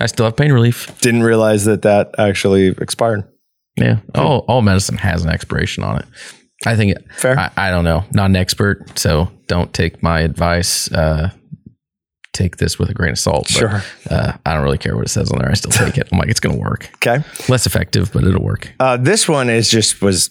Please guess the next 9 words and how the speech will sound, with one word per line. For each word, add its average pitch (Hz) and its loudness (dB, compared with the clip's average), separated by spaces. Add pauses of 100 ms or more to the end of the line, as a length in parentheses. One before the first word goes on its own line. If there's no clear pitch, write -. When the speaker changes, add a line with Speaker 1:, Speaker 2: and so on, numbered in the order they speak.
(100)
Speaker 2:
hilarious. 95 2
Uh, 98 2
the 104 0
odd 160 2
intersection 110 2
of 95 0
meat 123 4 (600)
and 101 2
masculinity. 110 0